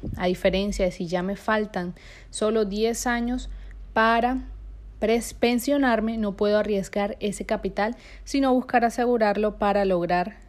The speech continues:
utilizarlo más adelante. Entonces, si los beneficios de empezar a invertir de jóvenes son tantos, ¿por qué es tan bajo el porcentaje que lo hacen?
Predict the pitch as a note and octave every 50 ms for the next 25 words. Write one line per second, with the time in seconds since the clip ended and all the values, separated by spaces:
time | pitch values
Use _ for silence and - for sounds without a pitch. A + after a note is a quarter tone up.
0 | - _ _ A3 G3 F#3 G3+ G3 F3+ F3 - - F3 E3+ F3 F#3 F#3+ G3 F#3 -
1 | - - F#3+ F3+ F3+ F3+ F#3+ F#3 - - - F#3+ F3+ E3 D#3 - - - - G3
2 | - - - - - - - - - - - - - - - - _ _ _ _
3 | - B3 A#3+ A#3+ G#3+ - - - B3 C4 C#4+ D4 D4 C4+ - G#3+ G3 G3 - -
4 | - - - B3 A#3+ A#3 A3+ A3 B3+ B3 A3+ G#3 G#3 - A#3+ B3 B3+ - D#4+ D#4+
5 | D4+ D4+ C#4 - G#3 F#3 G3+ G3 G3+ A3+ A#3+ A#3 G#3+ G3 - G3+ G3 G3 G#3 A3+
6 | A3+ - - - - G#3 G#3+ G3+ F#3+ F3+ F3 E3+ E3 - - - G#3 G#3 A3+ A#3+
7 | B3+ B3+ B3+ - A3+ G#3+ G#3 G3+ G3 G3 A3 B3 B3 - D4 C4+ - - C#4 C#4+
8 | C4 - D#4+ D4+ D4+ C#4+ C#4 C4+ C4+ D4 D4 C#4 C#4 B3 - - A3+ G3+ G3 F#3+
9 | F#3+ F#3+ G3+ A3 A3 G#3+ - G#3 F3+ E3+ E3 E3+ - - - - - -